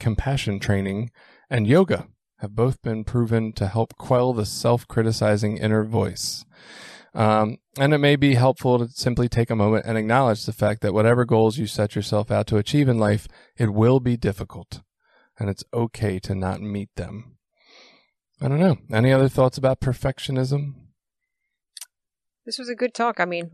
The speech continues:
Speaker 2: I, I think for me, I'm not perfect, <laughs> uh, but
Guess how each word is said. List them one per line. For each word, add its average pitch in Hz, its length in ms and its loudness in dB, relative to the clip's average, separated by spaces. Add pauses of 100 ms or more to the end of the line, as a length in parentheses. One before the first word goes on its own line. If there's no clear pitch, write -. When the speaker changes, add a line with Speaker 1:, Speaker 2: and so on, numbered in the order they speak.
Speaker 2:
I, 202 220 -4
I 202 120 0
think 220 220 0
for - 220 -2
me, 208 320 4
I'm 175 160 -2
not 175 220 -4 (320)
perfect, 196 440 -2 (260)
<laughs> - 260 -20
uh, 196 280 4
but 175 300 -2